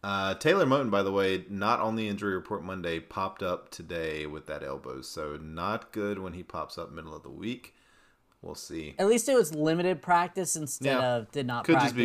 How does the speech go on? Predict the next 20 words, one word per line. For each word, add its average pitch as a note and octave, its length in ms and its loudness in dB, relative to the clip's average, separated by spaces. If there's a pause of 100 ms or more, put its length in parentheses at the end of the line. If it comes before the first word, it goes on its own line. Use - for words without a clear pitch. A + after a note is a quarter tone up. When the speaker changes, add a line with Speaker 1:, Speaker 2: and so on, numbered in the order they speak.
(140)
Speaker 2:
It's - 80 -6
probably G3 280 6
a - 100 6
Speaker 1:
precautionary. - 0 -
Speaker 2:
sore. C#3 600 4 (160)
Speaker 1:
Yeah. - 200 -12
Speaker 2:
Yeah. B2 300 -4 (1040)
Speaker 1:
Uh, C3 260 6
for E3+ 120 2
the F#3 60 0
Falcons, F#3+ 720 8
we've C#3 200 2
got C3+ 280 6
A C#3 160 4
J C#3+ 280 0
Terrell, C#3 840 2 (180)
did A2 120 -6
not A2+ 180 0
practice. A#2+ 720 -6
Uh, F#2 440 -4